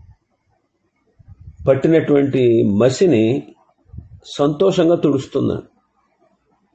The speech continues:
పరలోకపు దేవదూత దేవుడు ఆజ్ఞాపిస్తే, దీపపు చిమ్నీని కూడా తుడిచిపెడతాడు.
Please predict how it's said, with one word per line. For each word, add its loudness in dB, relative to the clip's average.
పరలోకపు 2
దేవదూత 2
దేవుడు 4
ఆజ్ఞాపిస్తే, 0
దీపపు 0
చిమ్నీని 0
కూడా -2
తుడిచిపెడతాడు. -6